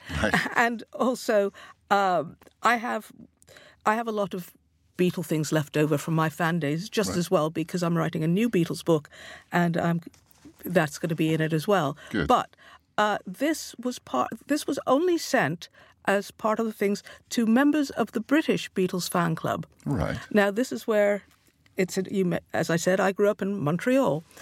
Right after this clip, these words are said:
Speaker 2: and there was a Canadian Beatles fan club, which, nothing personal, was rubbish. You, you paid,
Speaker 1: <laughs>
Speaker 2: you paid your money, you got your card, and that was, that was your lot.
Speaker 1: Oh, really?
Speaker 2: And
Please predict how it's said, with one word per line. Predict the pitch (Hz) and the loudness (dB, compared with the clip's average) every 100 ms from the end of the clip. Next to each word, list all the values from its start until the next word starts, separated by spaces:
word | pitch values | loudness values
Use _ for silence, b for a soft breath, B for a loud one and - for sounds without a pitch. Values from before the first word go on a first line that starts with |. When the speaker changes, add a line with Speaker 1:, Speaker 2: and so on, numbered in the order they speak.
| B B B B | B B B B
Speaker 2:
and | 190 185 185 185 - - | 2 2 -2 -6 -12 -4
there | 180 | -2
was | 175 | -2
a | |
Canadian | 175 233 254 247 220 | -2 0 0 0 0
Beatles | 175 175 170 | 0 0 -4
fan | - 156 160 | -2 -2 -2
club, | - 170 170 - | -2 -2 -2 -6
which, | 214 208 - - b b | 0 0 0 -16 b b
nothing | 359 349 302 | -2 0 0
personal, | 269 190 185 214 214 - | 2 0 0 -6 -8 -6
was | 226 | -2
rubbish. | 151 139 147 - B B B - | 0 0 -4 -6 B B B -2
You, | 190 - - | -2 0 0
you | 220 | 2
paid, | 247 262 233 - B | 2 0 -4 -8 B
Speaker 1:
<laughs> | |
Speaker 2:
you | 233 247 | -4 2
paid | 285 294 | 2 2
your | 262 240 | 0 0
money, | 208 208 | 0 0
you | 196 | 2
got | 175 170 | 2 0
your | - 170 170 | 0 -4 0
card, | 151 156 | 0 0
and | 165 | -4
that | 160 151 | -4 -4
was, | 165 156 - _ 170 | -4 -4 -6 _ -4
that | 175 - | -2 -2
was | 151 | -2
your | 156 | 0
lot. | 127 - - | 0 0 2
Speaker 1:
Oh, | 98 | 2
really? | 101 110 95 80 73 - | 4 2 2 -2 -4 0
Speaker 2:
And | 208 214 214 | 2 2 -6